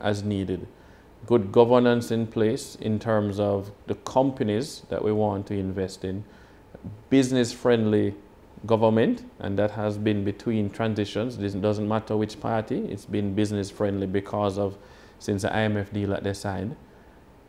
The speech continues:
Well, that means that incomes are going to be growing as well. So if Jamaica's per capita income can go up by just a thousand U S dollars, just a thousand dollars gets it to around six thousand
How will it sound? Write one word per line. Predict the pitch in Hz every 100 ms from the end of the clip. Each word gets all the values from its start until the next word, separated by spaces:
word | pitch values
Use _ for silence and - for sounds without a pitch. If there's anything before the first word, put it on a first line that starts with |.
| - - - -
Well, | 127 139 - - - - - - - - - - - -
that | 147 160
means | 151 135
that | 135 131 - -
incomes | - 139 143 131
are | 135
going | 123 160 202
to | 165
be | 127
growing | 107 101 98
as | 98
well. | 127 - - - -
So | 107
if | 104
Jamaica's | 101 110 135 139 143 123
per | - - 151
capita | 151 - 165 165 202 - -
income | 104 98 - - - - - -
can | 117 113
go | 120 123
up | 107
by | 117
just | 113 110
a | 110
thousand | - - 151 151 135 131 123
U | 120 127 120
S | 113
dollars, | 101 98 - -
just | 120 120
a | 117
thousand | - - 170 165 156 147
dollars | 143 123 104 101
gets | 107 - -
it | -
to | -
around | 113 113 110 104
six | - 113 -
thousand | 113 104